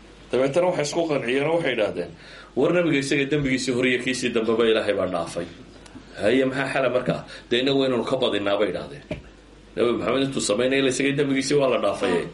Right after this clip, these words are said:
Waa inaynu ka sara marra, ka kordhina." Markaas waa la hadlay oo midi wuxuu yidhi, "Anigu dumar iyo waxaaba waan iska daynaya.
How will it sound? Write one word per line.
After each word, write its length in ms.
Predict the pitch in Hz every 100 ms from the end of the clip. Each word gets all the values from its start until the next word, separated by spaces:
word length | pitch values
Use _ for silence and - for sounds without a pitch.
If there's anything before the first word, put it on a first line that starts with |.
| - - -
Waa 160 | 110 123
inaynu 280 | 127 117 107
ka 140 | - 156
sara 280 | 139 117
marra, 300 | 113 101 - -
ka 120 | 143
kordhina." 540 | 139 123 107 110 107 101 - - - - - - - - - - - - - - - - -
Markaas 800 | 110 143 143 135 131 - - - - - 180 - 185 - - - - -
waa 200 | 131 135
la 160 | 123 101
hadlay 440 | 101 - 104 117
oo 80 | 123
midi 220 | 123 113
wuxuu 280 | 120 127 110
yidhi, 100 | 107
"Anigu 400 | 107 120 117 107 98 - - - - - - - 127
dumar 300 | 214 185 131 -
iyo 220 | 139 123 131
waxaaba 320 | 123 120 120
waan 120 | 117 113
iska 220 | - 113
daynaya. 480 | 104 104 92 76